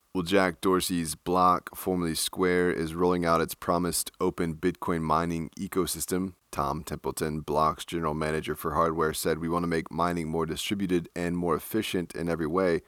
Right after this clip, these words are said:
from buying to setup to maintenance to mining. We see it as a long-term need for a future that is fully decentralized and permissionless." Well, regulators in Spain are looking for more control over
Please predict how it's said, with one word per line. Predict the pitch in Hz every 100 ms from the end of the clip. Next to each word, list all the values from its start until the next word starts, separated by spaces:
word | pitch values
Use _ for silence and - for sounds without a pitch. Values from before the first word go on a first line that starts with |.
| _
from | - 73
buying | 76 78 82 78
to |
setup | - 90 85 78
to | -
maintenance | 82 82 82 73 -
to |
mining. | 80 80 87 80 76 _ _ _
We | -
see | 80 85
it | 78
as | 76
a | 78 80
long-term | 80 82 - 85 80
need | 82 95 95 87
for | 87
a | -
future | 110 107 92 76 _ _ _ -
that | 76
is | 76 - -
fully | - - 113 104
decentralized | 87 82 107 107 87 80 80 80 -
and | - 85 85
permissionless." | 82 85 95 - 76 - - - _ _ _ _
Well, | 101
regulators | 113 113 110 104 92
in | 92
Spain | - 104 101 101
are | 87
looking | 87 - 85
for | - 85
more | 82 80
control | 82 - 87 82 -
over | 90 82